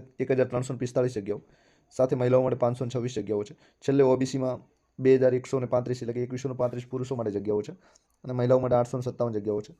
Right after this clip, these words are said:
સાથે સાથે કુલ જગ્યાઓ તમે બાર હજાર છે, એમાંથી પુરુષો માટે આઠ હજાર નવસો ને ત્રેસઠ છે અને મહિલાઓ માટે ત્રણ હજાર પાંચસો ને નવ જગ્યાઓ છે.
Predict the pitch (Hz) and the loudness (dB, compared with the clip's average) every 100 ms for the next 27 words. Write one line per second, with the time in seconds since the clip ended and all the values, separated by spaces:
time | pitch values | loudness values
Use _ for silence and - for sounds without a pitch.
0 | _ _ _ _ - 131 139 143 135 139 | _ _ _ _ 0 2 2 0 2 2
1 | 135 - 135 123 123 131 127 127 123 - | 0 -2 0 2 4 4 2 -2 -6 -12
2 | _ _ _ _ _ _ _ _ _ _ | _ _ _ _ _ _ _ _ _ _
3 | _ _ 120 127 127 127 120 135 123 127 | _ _ 4 6 6 2 2 -2 -2 -4
4 | 123 123 131 120 120 127 120 117 123 120 | -6 -4 -2 0 0 0 -2 -2 -4 -6
5 | 117 120 131 - 107 - _ _ 113 117 | -6 -6 -8 -10 -14 -16 _ _ -4 0
6 | 123 120 113 117 120 113 110 113 110 110 | 2 0 -4 -2 -2 0 -2 -4 -6 -4
7 | 110 98 101 104 | -2 -2 -4 -6